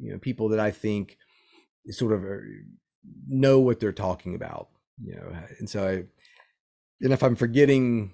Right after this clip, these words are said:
some fantastic sleep book in twenty-two, twenty twenty-two, I, I apologize. I'll correct it in a future episode. So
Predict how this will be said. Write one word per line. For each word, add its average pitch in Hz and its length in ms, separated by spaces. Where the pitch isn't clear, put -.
some 113 240
fantastic 107 720
sleep 107 280
book 104 200
in 101 100
twenty-two, 98 640
twenty 110 220
twenty-two, 92 400
I, 87 140
I 92 140
apologize. 98 680
I'll 92 160
correct 98 460
it 95 60
in 95 60
a 87 40
future 95 300
episode. 92 500
So 143 280